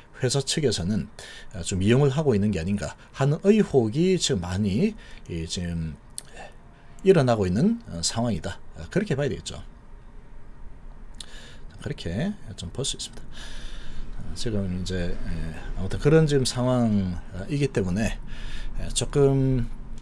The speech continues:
좀 많이, 이, 좀 많이 아쉽죠. 정말로 많이 아쉬운 상황이지만, 어, 그럼에도 불구하고 이건 다 지나간다는 겁니다. 중요한 거는.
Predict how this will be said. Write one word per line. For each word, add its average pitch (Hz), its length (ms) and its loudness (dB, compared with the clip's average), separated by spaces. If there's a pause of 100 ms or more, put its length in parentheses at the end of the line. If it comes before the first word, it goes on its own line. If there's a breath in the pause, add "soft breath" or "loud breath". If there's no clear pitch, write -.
(220)
좀 107 180 -2
많이, 107 480 4 (200)
이, 82 340 -4 (960 loud breath)
좀 - 240 -6 (240)
많이 120 560 4 (560)
아쉽죠. 165 640 2
정말로 156 380 4
많이 110 200 2
아쉬운 101 300 2
상황이지만, 107 600 0 (640 loud breath)
어, 95 240 -10
그럼에도 214 420 10
불구하고 180 420 6
이건 143 240 2
다 101 160 0
지나간다는 123 560 4
겁니다. 78 220 -6
중요한 98 280 0
거는. 76 180 -4